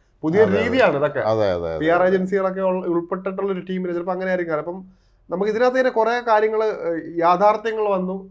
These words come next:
Speaker 1: ഏഹ്, അതുപോലെ തന്നെ കുറേ കാര്യങ്ങൾ വെറും ആരോപണങ്ങൾ മാത്രമേ ഒതുങ്ങി. എനിക്ക് തോന്നുന്നു ശൈലജ ടീച്ചറിന്റെ ഒരു ആരോപണമൊക്കെ ഇപ്പോ
Speaker 2: ആ, അത് അങ്ങ് പോയി.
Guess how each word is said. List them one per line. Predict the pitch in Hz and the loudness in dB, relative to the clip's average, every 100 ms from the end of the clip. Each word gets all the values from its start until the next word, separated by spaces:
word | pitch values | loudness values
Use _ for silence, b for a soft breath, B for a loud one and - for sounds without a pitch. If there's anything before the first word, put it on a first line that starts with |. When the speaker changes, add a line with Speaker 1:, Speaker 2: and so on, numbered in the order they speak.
| - | -10
Speaker 1:
ഏഹ്, | 156 156 160 156 | -8 -6 -6 -4
അതുപോലെ | 156 180 196 185 | -2 -2 -2 -4
തന്നെ | 185 | -4
കുറേ | 175 175 | -2 -2
കാര്യങ്ങൾ | 185 180 180 | -2 -4 -4
വെറും | 170 170 160 | -4 -4 -2
ആരോപണങ്ങൾ | 180 202 202 208 190 | 2 2 2 0 -2
മാത്രമേ | 170 180 190 | -2 -2 -2
ഒതുങ്ങി. | 185 160 160 165 | -2 -4 -6 -4
എനിക്ക് | 170 185 | -4 -4
തോന്നുന്നു | 185 185 185 | -4 -4 -6
ശൈലജ | 160 175 180 185 | -4 -4 -4 -4
ടീച്ചറിന്റെ | 196 185 180 180 175 | -6 -8 -8 -6 -4
ഒരു | 170 | -4
ആരോപണമൊക്കെ | 170 170 170 165 165 | -2 -2 -4 -6 -8
ഇപ്പോ | 165 160 156 - - - | -8 -8 -8 -12 -6 2
Speaker 2:
ആ, | 151 | 4
അത് | 151 220 233 214 185 170 175 170 | 6 4 4 4 4 4 2 0
അങ്ങ് | 175 180 | -2 0
പോയി. | 156 120 | 2 2